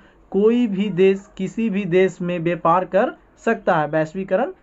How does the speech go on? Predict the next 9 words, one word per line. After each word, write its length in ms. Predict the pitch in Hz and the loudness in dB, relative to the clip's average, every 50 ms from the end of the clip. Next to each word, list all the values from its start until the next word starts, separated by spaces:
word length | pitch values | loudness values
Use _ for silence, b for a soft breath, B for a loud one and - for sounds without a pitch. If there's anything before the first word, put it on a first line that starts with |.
| _ _ - | _ _ -4
कहलाता 400 | 208 202 208 208 196 202 185 170 | -2 0 2 2 0 0 0 -2
है। 100 | 165 160 | 0 0
यही 240 | 170 190 202 226 214 | 0 0 0 0 0
था 160 | 202 208 190 | 0 0 0
मेरे 180 | 190 190 185 190 | 0 -2 -4 -2
प्यारे 140 | 196 180 170 | -4 -2 -2
साथियों 220 | 185 196 240 214 | -4 -4 -4 -6
सिंपल 360 | 214 - 185 175 165 185 180 | -6 -6 -6 -4 0 0 0
वैश्वीकरण। 560 | 160 160 151 151 - 147 139 147 139 131 131 | 2 2 0 -2 -4 -10 -6 -6 -6 -6 -6